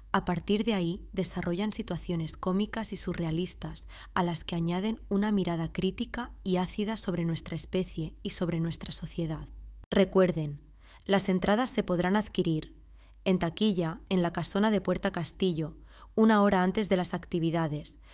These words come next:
bien sea para el mismo día, bien para el resto de la programación en dicho espacio,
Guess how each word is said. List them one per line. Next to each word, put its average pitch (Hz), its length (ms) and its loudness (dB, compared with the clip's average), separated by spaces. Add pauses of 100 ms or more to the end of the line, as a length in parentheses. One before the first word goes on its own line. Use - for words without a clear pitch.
(160)
bien 208 220 6
sea 185 240 2
para 170 200 0
el 165 80 4
mismo 185 340 2
día, 233 380 2
bien 190 260 6
para 180 180 2
el 165 80 2
resto 208 340 2
de 190 100 4
la 165 120 0
programación 170 680 2
en 175 100 0
dicho 185 240 -2
espacio, 165 600 -4